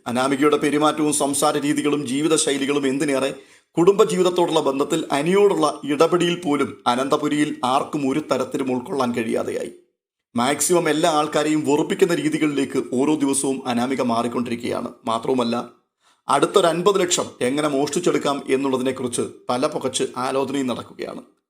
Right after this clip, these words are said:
സത്യത്തിൽ ഇത്രയും നാൾ അനാമികയെ കണക്കില്ലാതെ സപ്പോർട്ട് ചെയ്തുകൊണ്ടിരുന്ന തൻ്റെ അമ്മായിയമ്മയ്ക്ക് പോലും അനാമികയുടെ ഓരോ പെരുമാറ്റങ്ങളും കാണുമ്പോൾ അസ്വസ്ഥതയും അതൃപ്തിയും ഒക്കെ തോന്നി തുടങ്ങുകയാണ്. എന്നാൽ അതൊക്കെ മറച്ചു വെച്ചുകൊണ്ട് ഒരു വിധത്തിൽ ജാനകി അങ്ങ് അഡ്ജസ്റ്റ് ചെയ്യുകയാണ്.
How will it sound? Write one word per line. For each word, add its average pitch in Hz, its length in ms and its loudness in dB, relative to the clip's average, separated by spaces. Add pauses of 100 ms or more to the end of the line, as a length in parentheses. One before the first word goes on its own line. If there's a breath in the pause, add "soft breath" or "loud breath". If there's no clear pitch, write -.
(280)
സത്യത്തിൽ 143 640 0
ഇത്രയും 147 360 2
നാൾ 147 280 2
അനാമികയെ 143 560 0
കണക്കില്ലാതെ 151 500 0
സപ്പോർട്ട് 151 420 -2
ചെയ്തുകൊണ്ടിരുന്ന 135 500 -2
തൻ്റെ 131 180 0
അമ്മായിയമ്മയ്ക്ക് 170 600 0
പോലും 127 440 -2 (260)
അനാമികയുടെ 131 560 2
ഓരോ 135 320 2
പെരുമാറ്റങ്ങളും 143 760 0
കാണുമ്പോൾ 120 560 0 (320 loud breath)
അസ്വസ്ഥതയും 139 720 0
അതൃപ്തിയും 139 520 -2
ഒക്കെ 123 160 -2
തോന്നി 127 300 0
തുടങ്ങുകയാണ്. 113 560 -4 (100)
എന്നാൽ 120 340 -2 (480)
അതൊക്കെ 143 600 0 (320)
മറച്ചു 156 340 2
വെച്ചുകൊണ്ട് 139 420 0
ഒരു 139 280 0
വിധത്തിൽ 143 480 -2
ജാനകി 147 460 -2
അങ്ങ് 123 160 -2
അഡ്ജസ്റ്റ് 117 360 -6
ചെയ്യുകയാണ്. - 460 -6